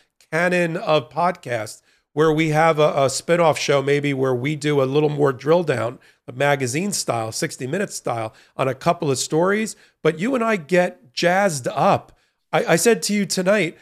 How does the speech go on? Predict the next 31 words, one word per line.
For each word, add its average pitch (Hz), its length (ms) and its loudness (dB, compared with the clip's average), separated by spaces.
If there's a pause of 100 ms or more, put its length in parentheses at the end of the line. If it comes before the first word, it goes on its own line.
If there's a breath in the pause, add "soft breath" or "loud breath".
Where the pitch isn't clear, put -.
(180 soft breath)
I 160 80 2
think 240 140 0
we 269 60 0
got, 220 160 0
like, 180 120 0
eleven 170 440 2
<laughs> - 60 -8
things 214 260 0
to - 80 -8
talk 285 360 2
about. 190 340 2
It's, 156 140 -6
it 214 80 -4
would 170 180 -2
set 220 220 0
a 208 60 0
record. 185 460 0 (240 loud breath)
And 165 200 0
rather 233 220 6
than 220 140 2
you 214 160 2
saying, 190 340 2
"Nah, 226 220 2
let's 214 180 2
cut 190 160 2
out 208 220 4
three," 180 160 2
you 175 60 4
were 180 80 2
like, 180 220 2
"Let's 233 540 2